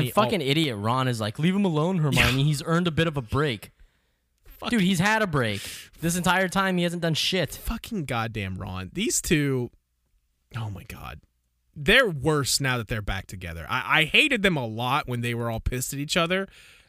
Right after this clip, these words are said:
Speaker 2: but I think I hate them more when they're like this, like, ganging up on Hermione. I don't
Speaker 1: Yeah.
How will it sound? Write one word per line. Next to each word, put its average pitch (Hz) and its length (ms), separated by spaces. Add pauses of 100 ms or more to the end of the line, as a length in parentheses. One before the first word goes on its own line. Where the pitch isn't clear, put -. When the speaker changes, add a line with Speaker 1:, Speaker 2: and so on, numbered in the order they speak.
(280)
Speaker 2:
but 160 160
I 160 100
think 233 300
I 214 120
hate 175 260
them 147 120
more 117 340
when 101 200
they're 95 400
like 110 320
this, 98 280
like, 98 240
ganging 101 400
up 95 200
on 90 140
Hermione. 85 840
I 95 100
don't 117 320
Speaker 1:
Yeah. 107 160